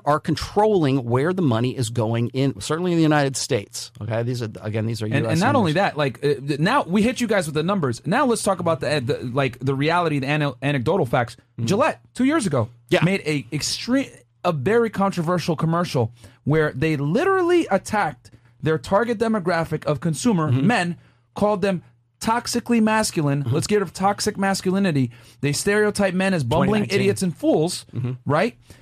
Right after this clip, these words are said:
Speaker 2: And they did that, even though they lost a lot of money. The thing is, you guys gotta understand, is that they understand that the women buy the razors for their husbands.
Speaker 1: Right.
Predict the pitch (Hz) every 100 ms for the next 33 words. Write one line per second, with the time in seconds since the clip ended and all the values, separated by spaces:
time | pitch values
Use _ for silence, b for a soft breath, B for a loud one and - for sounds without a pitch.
0 | b - 175 170 135 147 180 165 202 349
1 | 214 139 135 202 240 208 180 160 190 190
2 | 190 185 170 202 262 156 131 b b _
3 | 147 - 254 247 240 185 196 180 175 170
4 | 240 226 165 156 - b 117 185 262 226
5 | 190 - 233 208 143 151 143 120 139 120
6 | 254 220 151 117 175 190 156 135 214 156
7 | 139 - 180 160 135 117 233 139 - 123
8 | -